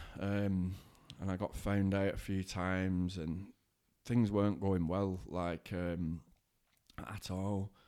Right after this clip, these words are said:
And it got to a point where, um, I was told to, my wife asked me to plan my funeral arrangements 'cause she didn't think I'd make it.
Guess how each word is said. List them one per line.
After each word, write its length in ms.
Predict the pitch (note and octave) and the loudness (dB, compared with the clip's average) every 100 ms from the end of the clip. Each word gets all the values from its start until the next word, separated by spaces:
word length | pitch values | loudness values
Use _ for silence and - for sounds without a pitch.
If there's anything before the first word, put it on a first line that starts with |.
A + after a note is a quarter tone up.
| _ _ _ _ | _ _ _ _
And 100 | G2+ | -4
it 60 | G#2 | 0
got 200 | A2 G2+ | 0 0
to 120 | - | 0
a 40 | G2+ | -2
point 400 | - A2+ G#2 D#2+ | 0 2 2 0
where, 380 | G2+ F#2 E2+ D2 - _ _ _ _ _ _ _ _ _ - | -2 -2 -2 -6 -12 _ _ _ _ _ _ _ _ _ -6
um, 520 | G2 F#2 F#2 E2 D#2 - _ _ _ | -4 -2 -2 -4 -6 -12 _ _ _
I 80 | F#2+ | -2
was 140 | G2 | -2
told 600 | - - G#2 G2+ F#2+ F#2+ - - - - | -4 -2 2 2 0 -4 -8 -16 -14 -8
to, 480 | G2+ F#2+ F#2 F2+ D#2 | -4 0 0 -2 -4
my 120 | - G2 | -4 0
wife 380 | A2 A#2 A2+ | 4 4 2
asked 220 | A2 G2+ - | -2 -4 -6
me 120 | F#2+ | -8
to 520 | - G#2 F#2+ F#2 F2+ - _ _ _ - | -6 -4 -2 -2 -4 -10 _ _ _ -4
plan 240 | G2 F#2+ | 0 0
my 80 | F#2 | 0
funeral 420 | - G2 F#2+ F2+ | -2 -2 0 0
arrangements 800 | F2 E2+ F2+ F#2 G2 - - - - _ | -2 -4 -6 -6 -8 -10 -20 -20 -20 _
'cause 120 | - | -16
she 100 | - | -8
didn't 160 | F#2+ F2+ | -4 -2
think 120 | F2+ | -4
I'd 60 | F#2 | -6
make 360 | F#2 F#2 F#2 G2 | -8 -10 -12 -12
it. 160 | G2 | -12